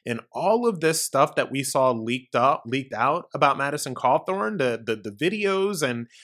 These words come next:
and the, the embarrassing stories and the lingerie and all of this stuff, this stuff was leaked out by Republicans in power in Washington, D C, to destroy this man.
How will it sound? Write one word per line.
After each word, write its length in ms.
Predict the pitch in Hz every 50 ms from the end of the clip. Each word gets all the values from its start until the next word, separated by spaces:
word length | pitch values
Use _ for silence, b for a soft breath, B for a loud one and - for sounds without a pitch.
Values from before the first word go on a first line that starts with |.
| B B B _
and 360 | 139 139 131 127 127 127 123
the, 200 | 127 123 123 123 113
the 200 | 117 131 120 117
embarrassing 640 | 113 117 117 120 147 170 185 196 190 190 175 165 156
stories 640 | - - - 139 143 165 180 185 185 196 196 160
and 160 | 156 139 127 120
the 60 | 120
lingerie 640 | 120 120 123 135 151 160 156 156 165 170 170 170 160
and 120 | 147 135 - _
all 340 | - 113 127 135 151 170 175
of 120 | 170 151 -
this 220 | 151 143 139 -
stuff, 540 | - - - 147 170 175 123 107 110 113 - _ _ _ _ _ _ _ _ _ _ _ _ _ _ _ _ _
this 340 | 110 104 123 151 202 214 -
stuff 280 | - - 240 226 220 - -
was 240 | 185 147 135 113
leaked 460 | 117 107 110 120 135 165 170 - _ - -
out 500 | 127 143 170 196 131 110 107 101 - - _ _ _ _ _ _ _ _ _ _ -
by 240 | - 156 196 233 254
Republicans 1200 | 247 185 143 - - - 208 277 - 196 156 - 123 98 - - - - 101 - - - - _ _ _ _ _ _ _ _ _ _ _ _ _ _ _ _ _ _ _ _ _ _ _ _ _
in 220 | - 185 226 269 233
power 680 | - - 175 185 233 233 185 139 123 113 110 110 - _ _ _ _ _ _ _
in 220 | 139 175 202 214
Washington, 640 | 175 147 143 151 170 185 - - - - - 156 143
D 220 | 127 131 127 127 123
C, 280 | - - 160 156 131 127
to 160 | - - 143
destroy 500 | 113 110 113 - - - 143 156 185 185
this 240 | 170 110 101 - -
man. 480 | - - - 64 - - - _ _